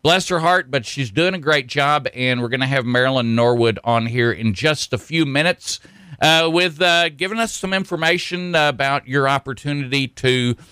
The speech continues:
uh, hear, see, listen to, be a part of, uh, a, a presentation by Charlie Kirk, part of a Charlie Kirk event. So we'll have Marilyn on here in, uh, about,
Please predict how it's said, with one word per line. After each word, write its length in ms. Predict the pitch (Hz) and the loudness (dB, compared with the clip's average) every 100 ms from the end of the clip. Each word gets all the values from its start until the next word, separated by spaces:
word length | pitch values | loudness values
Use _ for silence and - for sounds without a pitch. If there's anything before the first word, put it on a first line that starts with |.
| _ _ _ | _ _ _
uh, 260 | 117 123 117 | 0 2 0
hear, 380 | 120 160 165 151 | 0 0 2 0
see, 420 | - 165 156 151 | -2 0 0 0
listen 380 | 147 147 - 131 | 0 -2 -4 -4
to, 200 | 143 139 | -2 -2
be 300 | 117 131 127 | -2 0 0
a 60 | |
part 480 | - - 139 139 131 | -2 -2 2 2 0
of, 420 | 123 123 120 98 | 0 2 0 -2
uh, 280 | 110 110 110 - | 0 2 2 -2
a, 120 | 110 - | -8 -4
a 200 | 113 107 | -2 -2
presentation 880 | - 156 143 147 147 147 - 135 117 | 0 -2 0 -2 0 0 -2 -2 0
by 260 | 117 117 | 2 2
Charlie 460 | 110 - 175 180 165 | -2 -2 2 2 0
Kirk, 440 | - 208 202 - - _ _ _ _ | -2 0 0 -4 -20 _ _ _ _
part 220 | 131 131 | 0 0
of 80 | 120 | 0
a 60 | |
Charlie 420 | 113 - 160 160 139 | -2 0 0 0 -2
Kirk 380 | - 170 139 | -2 0 0
event. 400 | 131 110 131 90 | -2 0 -2 -2
So 420 | - - 151 131 98 _ _ _ _ _ _ - - | -6 0 2 0 -2 _ _ _ _ _ _ -12 0
we'll 200 | 160 160 | 2 4
have 180 | 160 | 2
Marilyn 500 | 135 156 156 147 139 | 2 2 2 0 0
on 240 | 135 135 131 | 0 0 0
here 400 | 135 135 135 131 | 0 2 4 2
in, 540 | - 120 120 120 117 | 2 2 2 2 0
uh, 160 | 117 117 | 2 2
about, 320 | 107 151 196 | 0 -4 -6